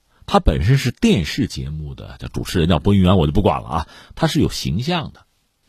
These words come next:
而我现在想说，因为我是做音频的，我现在想说的是什么呢？其实大家真正哈，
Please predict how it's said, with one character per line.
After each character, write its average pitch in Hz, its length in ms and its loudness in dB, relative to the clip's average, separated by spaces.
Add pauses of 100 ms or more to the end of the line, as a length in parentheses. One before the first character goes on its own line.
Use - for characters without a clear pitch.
(140)
而 202 160 4
我 95 100 0
现 165 200 0
在 135 120 0
想 - 160 -10
说， 143 160 -4
因 226 60 -2
为 269 40 -4
我 - 220 -4
是 - 80 -8
做 117 120 2
音 170 260 4
频 67 180 -6
的， 69 80 -8
我 65 100 -6
现 208 160 -4
在 180 80 0
想 - 180 -10
说 143 200 -2
的 135 80 0
是 - 120 -12
什 - 160 -14
么 76 100 -8
呢？ 101 120 -4 (300)
其 - 160 -2
实 190 100 4
大 170 100 2
家 165 120 0
真 202 320 6
正 147 220 -2
哈， 62 280 -14